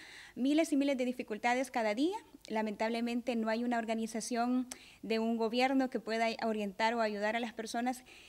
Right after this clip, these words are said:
y los sindicatos que a veces se, eh, dan a conocer en las diferentes empresas son sindicatos nada más de nombre y muchos de ellos no tienen la orientación. A, a través del trabajo decente se ha logrado orientar a muchos sindicatos,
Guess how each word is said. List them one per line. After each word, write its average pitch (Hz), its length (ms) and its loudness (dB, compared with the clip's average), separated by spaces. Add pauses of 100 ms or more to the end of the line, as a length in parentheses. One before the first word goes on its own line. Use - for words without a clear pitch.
y 254 240 2
los 247 180 4
sindicatos 247 540 0
que 302 60 0
a 277 40 4
veces 294 200 0
se, 247 340 0
eh, 220 140 -2
dan 233 260 2
a 233 80 -2
conocer 233 380 -2
en 254 60 0
las 240 100 0
diferentes 220 520 -6
empresas 269 460 -2
son 262 180 0
sindicatos 254 560 0
nada 247 200 0
más 240 160 0
de 220 100 0
nombre 220 380 -2 (580)
y 247 220 4
muchos 254 280 0
de 269 100 2
ellos 285 180 2
no 254 160 0
tienen 262 240 0
la 247 80 2
orientación. 208 680 -6 (800)
A, 220 260 2
a 214 80 2
través 233 260 2
del 294 140 2
trabajo 285 280 0
decente 294 520 2
se 277 120 -2
ha 233 60 4
logrado 233 400 2
orientar 220 500 0
a 226 80 -2
muchos 269 260 -4
sindicatos, 302 640 0